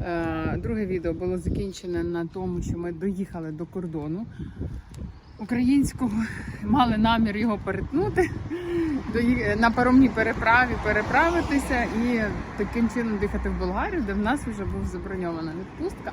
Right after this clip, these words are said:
Але не так склалося, як гадали, життя внесло свої корективи. Не пройшли ми кордон, на то були причини, які ми не могли просто передбачити.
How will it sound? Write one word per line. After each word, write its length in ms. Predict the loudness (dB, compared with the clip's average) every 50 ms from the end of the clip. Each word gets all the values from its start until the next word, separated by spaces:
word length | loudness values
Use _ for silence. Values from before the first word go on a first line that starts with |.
| -6 -2
Але 380 | 0 0 2 2 2 2 0 -2 -6 -10 -12 -12 -10 -10 -10 -10 -8 -8 -6 -4
не 80 | -2 0
так 180 | 2 2 2 0
склалося, 520 | 0 0 2 2 2 2 0 0 0 0
як 80 | 0 0
гадали, 540 | 0 0 0 0 2 2 2 2 0 0
життя 320 | 0 0 -2 0 0 0 0
внесло 380 | 0 0 -2 -2 -2 -4 -4
свої 260 | -4 -4 -4 -4 -4 -2
корективи. 640 | -2 -4 -4 -4 -6 -6 -6 -4 -4 -2 -2 -4 -4 -6 -10 -10 -12 -12 -10 -10 -10 -10 -10 -10 -10 -10 -12 -12 -12 -12 -12 -10 -10 -10 -10 -10 -10 -10 -10 -8 -8 -8 -8 -10 -10 -10 -10 -10 -12 -12 -12 -12 -12 -12 -14 -14 -12 -12 -12 -10 -8 0 4
Не 140 | 4 4 6
пройшли 360 | 6 4 2 2 2 2 2
ми 160 | 2 2 0
кордон, 340 | -2 -4 -6 -4 -2 -4 -4 -4 -6 -10 -12 -14 -14 -16 -16 -16 -16 -18 -18 -16 -12 -6 -4
на 140 | -4 -4 -4
то 160 | -4 -4 -4
були 360 | -2 -2 0 0 0 0 -2 -4 -8 -14 -16 -16 -16 -16 -16 -12 -8
причини, 480 | -6 -6 -6 -4 -4 -4 -2 -2 -2 -4
які 180 | -4 -6 -6 -6
ми 140 | -4 -4
не 140 | -2 -2 -2
могли 300 | 0 0 0 -2 -2 -4
просто 300 | -6 -8 -12 -10 -12 -12
передбачити. 760 | -12 -10 -10 -10 -8 -8 -8 -8 -8 -10 -12 -12 -12 -12 -14